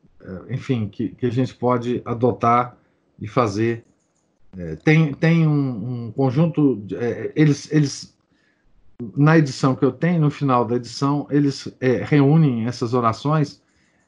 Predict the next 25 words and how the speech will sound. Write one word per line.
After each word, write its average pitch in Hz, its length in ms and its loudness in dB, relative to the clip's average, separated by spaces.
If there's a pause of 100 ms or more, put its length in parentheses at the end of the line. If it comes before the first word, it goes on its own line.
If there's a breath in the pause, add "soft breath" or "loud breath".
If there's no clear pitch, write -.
em, 123 600 0 (420)
em 117 200 -4
blocos 156 680 2 (520)
e 95 80 -12
sugerem, 147 500 2
por 131 160 -2
exemplo, 127 540 -2
a, 110 200 -8
orações 131 720 0
pro 120 260 -4
ano 120 140 -2
inteiro, 123 420 2
orações 131 480 0
pro 135 120 -6
mês 123 260 2
de 139 80 -2
maio, 117 400 0
orações 123 420 -4
pro 123 80 -10
mês 123 160 0
de 127 80 0
outubro, 123 400 -2
que - 80 -16
são 123 140 -6
meses 113 500 0